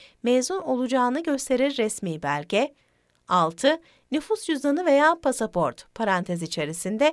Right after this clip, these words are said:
nüfus cüzdanında soğuk damga basılı olmalı, adayın kolaylıkla tanınmasını sağlayacak güncel bir fotoğraf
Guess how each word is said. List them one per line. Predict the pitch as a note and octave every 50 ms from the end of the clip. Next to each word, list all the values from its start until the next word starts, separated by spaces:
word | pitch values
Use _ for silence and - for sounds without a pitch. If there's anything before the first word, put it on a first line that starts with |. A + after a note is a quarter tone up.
| - _
nüfus | - D4 D4+ - G#4 G4+
cüzdanında | - E4 D#4 C4+ - D4 C#4+ D4 C#4+ C#4 D4+ B3 - -
soğuk | - - D#4+ D#4 F4 F4 - -
damga | E4+ D4 C#4+ C#4 C4+ C#4+ C4 G3
basılı | E3+ E3+ - - E3 E3+
olmalı, | - - G3 A3+ G3 G3+ F#3 F3+ F3 G3+ C4 - _
adayın | - G#3+ G#3 A#3+ A#3 A3+ A3+ C#4 C#4+ - -
kolaylıkla | - C4+ B3+ B3 A3+ A3+ C4 F#4+ - A4 G4+
tanınmasını | G4 E4 D4+ D4+ C#4 C4 C4 C4+ - C#4 C4+ C4+
sağlayacak | C4+ - C#4 A#3+ A#3 A3+ A#3 A#3 - B3 B3 B3 -
güncel | A#3 A#3 A3 G#3+ A#3+ G#3+ F#3 E3+
bir | D#3+ C3 -
fotoğraf | - - E3+ E3+ F3+ D#3+ D#3+ F3+ A#3+ D4+